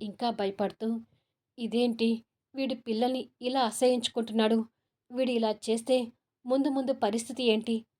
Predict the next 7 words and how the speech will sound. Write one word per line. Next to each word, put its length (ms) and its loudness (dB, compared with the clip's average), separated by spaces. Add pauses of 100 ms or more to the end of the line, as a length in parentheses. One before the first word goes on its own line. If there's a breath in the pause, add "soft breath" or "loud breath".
(240)
అని 160 -4
అనుకుంటూ 520 -8
బాధపడుతూ 840 -10
ఉండిపోతుంది. 640 -8 (1700)
ఆ 140 4
రోజంతా 760 0
సామ్రాట్ 560 -2